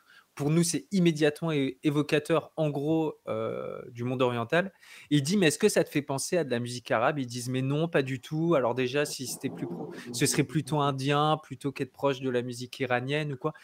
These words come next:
Et en fait, euh, la, vraiment, la fin du docu, c'est de dire, c'est, c'est une conception qu'on appellerait orientaliste en sociologie, c'est-à-dire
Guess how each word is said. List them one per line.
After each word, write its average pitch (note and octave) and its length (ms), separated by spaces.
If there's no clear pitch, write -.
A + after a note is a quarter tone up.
Et D3 80
en C#3 80
fait, G3 340
euh, B2 640
la, A2 100
vraiment, B2 300
la C3 140
fin D3 520
du B2+ 200
docu, B2+ 340
c'est C3+ 160
de A#2+ 140
dire, C#3+ 260
c'est, - 160
c'est - 160
une A#2 100
conception C3 520
qu'on B2+ 160
appellerait A#2 480
orientaliste D3 800
en B2+ 60
sociologie, C3 520
c'est-à-dire B2+ 320